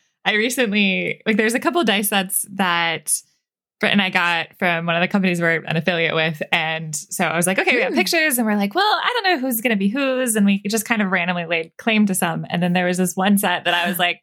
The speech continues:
Speaker 1: "The set doesn't go with all my other dice. It's yours." <laughs>
Speaker 2: Uh-huh. <laughs>
Speaker 1: I was like, "No, I got, I got,
Speaker 2: I
Speaker 1: you know
Speaker 2: totally
Speaker 1: what?
Speaker 2: do
Speaker 1: I didn't
Speaker 2: that.
Speaker 1: even realize I had a palette going, but I do. So we're gonna stick with that."
Speaker 2: <laughs> What, what does your dice palette look like?
Speaker 1: Um,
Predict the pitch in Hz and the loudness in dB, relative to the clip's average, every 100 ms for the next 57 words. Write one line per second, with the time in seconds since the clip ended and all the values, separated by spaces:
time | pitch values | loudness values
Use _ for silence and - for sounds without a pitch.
0 | _ _ 208 240 240 233 208 175 170 170 | _ _ -2 0 0 0 0 0 0 0
1 | 170 151 147 143 - 151 190 - - 202 | 0 0 0 0 0 -2 -4 -6 -4 -4
2 | - - - - - 427 539 - _ _ | -6 -16 -16 -12 -10 -8 -10 -12 _ _
3 | _ - 240 240 226 156 - 320 - 285 | _ 2 4 4 2 2 2 2 0 0
4 | 262 254 330 277 262 226 196 214 247 - | -2 -2 0 0 0 -2 -2 -2 -6 -8
5 | 220 240 - - 214 247 220 190 185 180 | -8 -8 -12 -10 -4 -2 2 4 2 2
6 | 208 240 254 220 185 196 226 302 339 - | 2 2 2 -2 0 0 2 0 -2 -2
7 | 262 202 208 - 262 285 370 392 359 - | 0 0 0 0 0 -2 -2 -2 -2 -4
8 | - - 226 247 381 427 - 214 208 196 | -4 -4 -4 -2 -2 -2 -2 0 2 2
9 | 202 185 - - - _ - 285 220 311 | 0 -4 -8 -20 -20 _ -6 0 2 4
10 | 359 269 - 233 _ _ _ 254 294 262 | 2 0 -4 -12 _ _ _ 2 4 4
11 | 269 302 247 254 247 240 269 277 226 - | 4 2 2 2 4 2 2 2 2 2
12 | 285 - 208 - - 302 330 330 | 0 2 2 0 -2 0 2 0